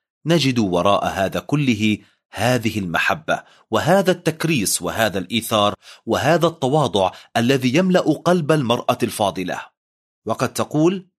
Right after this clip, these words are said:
"أجل، ولكن هذه المرأة تبقى مستيقظة طوال الليل، وهي تذهب إلى كل مكان لإحضار المواد اللازمة، فهي تعمل أموراً كثيرة وتغرس كرماً."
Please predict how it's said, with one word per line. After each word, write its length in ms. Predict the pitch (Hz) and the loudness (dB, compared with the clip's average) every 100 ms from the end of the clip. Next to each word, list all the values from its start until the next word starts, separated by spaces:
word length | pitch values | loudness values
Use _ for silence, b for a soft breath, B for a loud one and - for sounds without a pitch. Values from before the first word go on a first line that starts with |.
| _ _ _ _ _ - | _ _ _ _ _ -4
"أجل، 400 | 151 104 117 147 _ _ | -2 0 -2 -4 _ _
ولكن 400 | 101 131 170 208 | 0 0 0 0
هذه 340 | 185 185 143 113 | 2 2 2 0
المرأة 460 | 107 117 98 110 B B - | 0 0 0 -2 B B -2
تبقى 340 | 190 190 170 | -2 0 -2
مستيقظة 680 | 165 - 170 160 123 113 123 | 0 -2 -2 0 0 0 0
طوال 360 | 101 95 98 | 0 0 0
الليل، 440 | 107 143 139 - _ _ b b | 0 0 -2 -6 _ _ b b
وهي 280 | 117 127 127 | 2 2 2
تذهب 380 | 190 160 160 151 | 2 2 2 2
إلى 320 | 151 151 143 | 2 2 2
كل 320 | 226 214 196 | 0 0 2
مكان 400 | 180 160 190 123 | 0 0 0 0
لإحضار 520 | 95 - 113 117 123 | -2 -4 -2 -2 0
المواد 440 | 131 101 95 98 110 | 0 0 0 0 0
اللازمة، 580 | 110 160 107 95 78 - _ _ _ _ | 0 0 0 -4 -6 -14 _ _ _ _
فهي 340 | - 131 135 127 | -6 -2 0 0
تعمل 440 | 143 123 123 127 135 | 0 0 0 0 0
أموراً 440 | 139 185 202 196 190 | 0 2 2 0 -2
كثيرة 520 | 190 135 101 92 107 B B | -2 0 0 0 -2 B B
وتغرس 680 | 117 117 175 135 135 - 135 | -2 0 0 2 0 0 0
كرماً." 520 | 127 185 180 98 | 2 0 0 -4